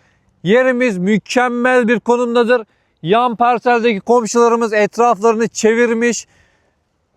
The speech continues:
Konseptif çukurunu açmış durumda. Yerleşime hazır bir durumdadır. Tina House Bungalov'a hazırdır arkadaşlar. Piyasanın altında bir rakama verilecektir. Şimdiden alıcısına hayırlı uğurlu olsun.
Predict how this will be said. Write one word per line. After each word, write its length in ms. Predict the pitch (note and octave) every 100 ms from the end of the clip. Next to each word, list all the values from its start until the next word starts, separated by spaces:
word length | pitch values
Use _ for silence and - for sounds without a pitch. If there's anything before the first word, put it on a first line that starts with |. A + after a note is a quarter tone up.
| _ _ _ _ _ _ _
Konseptif 600 | - G#3 B3 A#3 B3+ G#3+
çukurunu 440 | G3 - B3 A#3 A3+
açmış 480 | A#3 - A#3 A#3+ B3
durumda. 560 | B3+ B3+ B3 C4 B3+ - _ _ - - - - - - - - - -
Yerleşime 920 | D3+ G#3 B3 B3+ B3+ - A3 B3 B3 - -
hazır 360 | G3+ A3 B3+ A#3
bir 180 | A#3+ G#3
durumdadır. 520 | A3+ A3 A3 F#3+ D3+
Tina 500 | - A3+ A#3 B3 A#3+
House 160 | - G#3+
Bungalov'a 560 | B3 A#3 A#3 A#3 A#3+
hazırdır 380 | A3 G#3+ A3 G#3
arkadaşlar. 760 | G#3 G3+ A3 A3+ G3+ - F3 B2 _ _ _ _
Piyasanın 640 | - A3+ C4+ B3 A#3+ B3 B3
altında 720 | G3+ A3 A3+ - B3+ B3 B3+
bir 100 | B3
rakama 400 | B3 - A#3+ B3+
verilecektir. 680 | B3 A#3+ G#3+ A#3+ G#3 B3+ G#3+ - _ _
Şimdiden 760 | - - C4 A#3+ A3+ A#3+ A#3+ -
alıcısına 720 | G3+ A3 A#3+ A3 G3+ A#3 A#3+ G#3
hayırlı 400 | A#3 A#3+ A3+ A#3
uğurlu 200 | A3+ A3+
olsun. 380 | G#3+ - -